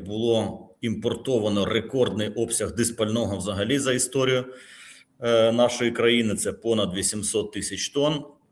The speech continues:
Е, при тому, що там поточна потреба оцінюється там стабільна, да, там в п'ятсот п'ятдесят-шістсот. Тобто мали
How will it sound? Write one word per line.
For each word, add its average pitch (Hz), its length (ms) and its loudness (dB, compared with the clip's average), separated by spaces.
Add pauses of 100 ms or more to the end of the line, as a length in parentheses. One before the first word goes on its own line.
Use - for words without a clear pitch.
(600)
Е, 107 200 2
при 101 160 -4
тому, 120 300 2
що 98 240 -2
там 85 300 -6 (100)
поточна 110 440 -2
потреба 107 440 0
оцінюється 98 640 -2
там 80 200 -12
стабільна, 98 560 0
да, 107 180 2
там 90 180 -6
в - 80 -14
п'ятсот 113 340 -2
п'ятдесят-шістсот. 107 840 0 (120)
Тобто - 260 -12
мали 110 420 4